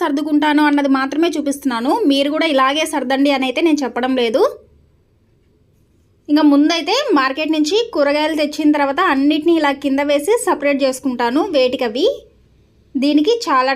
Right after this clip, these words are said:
టైం పట్టేస్తుంది. మనం అన్నీ ఒకటే బ్యాగ్లో ఇలా కలిపి వేయించేస్తాం కదా, ఇంకా వాటన్నిటినీ ఇలా కింద వేసేసి సపరేట్గా వేటికవి పెట్టేసుకుంటాను. మేము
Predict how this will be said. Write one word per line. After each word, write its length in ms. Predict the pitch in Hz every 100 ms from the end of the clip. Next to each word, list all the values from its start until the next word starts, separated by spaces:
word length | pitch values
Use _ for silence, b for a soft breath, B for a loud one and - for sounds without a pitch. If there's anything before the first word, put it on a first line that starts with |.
| 285
టైం 140 | 294 277
పట్టేస్తుంది. 600 | - 254 254 240 226 302 508 - _ _ _ _ _ _ _ _ _ _ _ _ _ - b b b b -
మనం 140 | 277 269
అన్నీ 220 | 262 285 330
ఒకటే 220 | 277 294 311 302
బ్యాగ్లో 280 | 294 294 294
ఇలా 120 | 285 269
కలిపి 260 | 269 285 320
వేయించేస్తాం 640 | 285 269 285 294 277 277 254 254 247
కదా, 200 | 254 320 539 539 294
ఇంకా 140 | 277 254
వాటన్నిటినీ 600 | 247 254 254 269 294 311 311
ఇలా 120 | 277 262
కింద 160 | 262 269 277
వేసేసి 380 | 269 262 262 466 508
సపరేట్గా 500 | 320 269 277 269 294 370 294
వేటికవి 360 | 254 262 254 262
పెట్టేసుకుంటాను. 760 | 247 254 254 262 220 208 226 339 - _ _ _ _ _ _ _ _ _ _ _ _ _ _ _ _ _ _ _ _ _ _ _ _ _ _ _ _ _ _ _ _ b b b b b -
మేము 240 | 277 285